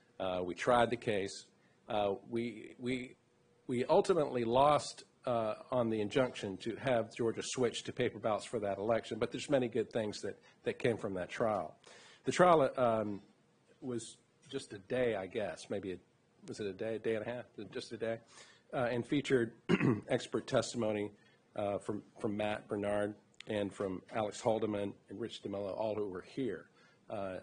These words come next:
and it was, it was outstanding. The, what the judge ruled was, and this is one of the challenges of litigation, was that although we were probably right in terms of the merits of our case, that in her estimation,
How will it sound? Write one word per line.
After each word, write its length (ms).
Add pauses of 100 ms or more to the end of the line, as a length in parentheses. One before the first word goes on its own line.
(380)
and 80
it 40
was, 140
it 240
was 140
outstanding. 540 (500)
The, 280 (440)
what 140
the 60
judge 380
ruled 380
was, 400
and 80
this 100
is 140
one 120
of 60
the 180 (160)
challenges 600
of 80
litigation, 560 (480)
was 140
that 240
although 560 (500)
we 160
were 160
probably 540
right 680 (200)
in 100
terms 300
of 80
the 40
merits 440
of 80
our 120
case, 580 (1080)
that 180
in 140
her 260
estimation, 800